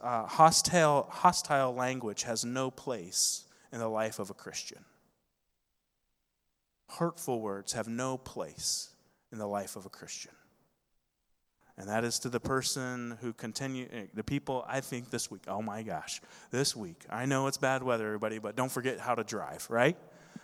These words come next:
Like, you still have to stop at red lights. You still have to, like, yield at roundabouts, right? Just, this is just me, like, this is, but the reality is, like, this is a test, right? 'Cause, like, my words matter when I'm in my car by myself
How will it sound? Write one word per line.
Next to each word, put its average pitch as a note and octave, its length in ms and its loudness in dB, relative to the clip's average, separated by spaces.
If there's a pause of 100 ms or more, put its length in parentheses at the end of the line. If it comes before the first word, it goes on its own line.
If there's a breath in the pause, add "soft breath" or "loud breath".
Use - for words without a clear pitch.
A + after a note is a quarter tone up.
Like, A#2 200 -4
you C#3+ 80 -2
still D3 240 2
have D3 140 6
to D#3 60 -2
stop B2+ 300 2
at C3 100 -2
red B2+ 160 2
lights. G#2 440 -2
You B2 80 -6
still C#3 180 2
have C3+ 160 2
to, - 200 -2 (160)
like, A2+ 220 -2
yield C3+ 360 4
at B2 200 -2
roundabouts, G#2+ 640 -2
right? A#2 300 -2 (260 loud breath)
Just, A#2+ 240 -6
this D3+ 160 4
is D3 100 2
just C#3+ 160 4
me, C3+ 160 0
like, A2+ 200 -2
this B2+ 160 -4
is, A2 100 -8 (460 loud breath)
but B2+ 100 -4
the C#3+ 140 2
reality D3+ 340 8
is, C#3 220 0
like, C3 200 2 (320 loud breath)
this D3 280 6
is F#3+ 100 6
a B2+ 80 8
test, - 680 2
right? B2+ 340 2 (880)
'Cause, C3+ 220 2
like, C#3 160 6
my D3 180 8
words D#3+ 260 6
matter C#3+ 360 6
when C3+ 120 4
I'm B2 140 4
in C3 100 2
my B2 140 4
car C3 300 2
by A#2 160 2
myself G#2 880 -2